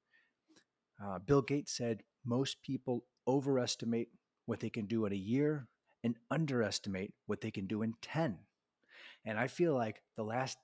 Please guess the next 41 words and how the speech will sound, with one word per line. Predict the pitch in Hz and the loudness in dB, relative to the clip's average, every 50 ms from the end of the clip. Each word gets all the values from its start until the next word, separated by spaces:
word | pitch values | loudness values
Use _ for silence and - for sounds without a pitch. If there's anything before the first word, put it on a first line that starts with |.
| _ _ - | _ _ -4
decade | 143 127 127 - 135 123 | -4 -4 -2 -2 -2 0
of | 123 113 | 0 2
my | 113 117 | 0 0
life, | 113 107 104 107 127 123 - - - _ _ - - - _ _ _ _ _ _ - | 2 2 0 0 0 -2 -4 -10 -20 _ _ -20 -20 -20 _ _ _ _ _ _ 2
I've | 135 135 131 | 2 2 4
lived | 127 127 131 127 127 117 - - - | 4 4 4 6 4 4 2 -2 -4
a | - | -4
lifetime. | 107 104 101 98 104 107 123 123 - - - - 202 98 95 92 - 110 - _ _ _ _ _ _ _ _ _ _ _ _ _ _ _ _ _ - | -4 -2 -2 -2 0 0 0 -2 -4 -8 -10 -8 -8 -8 -8 -8 -12 -14 -20 _ _ _ _ _ _ _ _ _ _ _ _ _ _ _ _ _ -4
And | 113 113 | -2 0
I | 110 110 | 0 0
am | 107 104 101 | 0 0 -2
so, | 104 - - - - - 131 127 131 127 123 120 127 - _ _ _ - | -2 -4 -4 -4 0 2 4 4 4 4 2 0 -2 -6 _ _ _ -10
so | - - - - 135 123 123 | -6 -4 -2 2 2 2 2
grateful | 113 - 117 113 113 - - - 87 87 107 - _ _ _ _ _ _ _ _ _ _ _ _ _ _ _ _ _ _ _ | 2 2 0 0 0 -2 -6 -10 -10 -10 -12 -16 _ _ _ _ _ _ _ _ _ _ _ _ _ _ _ _ _ _ _
for | - 113 | -6 -6
the | 104 | -6
pain | - - - - 127 131 131 123 107 98 92 - - _ _ _ _ _ _ _ | -6 -4 0 2 4 6 6 6 6 4 2 -4 -10 _ _ _ _ _ _ _
that | - 98 | 0 0
I | 98 | 2
went | 98 110 123 - - | 4 4 2 2 0
through | - 110 101 | -2 -2 0
that | 98 98 98 | 0 2 0
I | 101 | 0
help, | 101 - 117 117 - - | 0 0 0 -2 -2 -2
that | - 107 104 | -2 0 0
actually | 107 107 - - 107 | 0 0 0 -2 -2
woke | 98 95 107 120 - | 2 2 2 2 2
me | 107 110 113 | 2 0 2
up | 113 104 95 - - | 2 2 0 -2 -6
to | - | -8
help | 104 101 101 - | -8 -4 -2 -2
me | 107 101 | -2 0
learn | 98 98 104 107 107 110 107 110 | 0 0 2 2 2 2 2 0
and | - 101 92 | 0 -2 -2
grow | - 101 101 98 98 98 98 | -2 0 0 0 0 0 0
and | 92 92 | 0 -2
make | 92 92 - | -2 -4 -4
some | - 107 98 | -4 -2 -2
of | 92 92 | -2 -4
these | 92 - | -6 -6
decisions. | - - 98 - - 98 - - 80 101 - - | -6 -6 -4 -4 -4 -4 -6 -8 -10 -12 -12 -14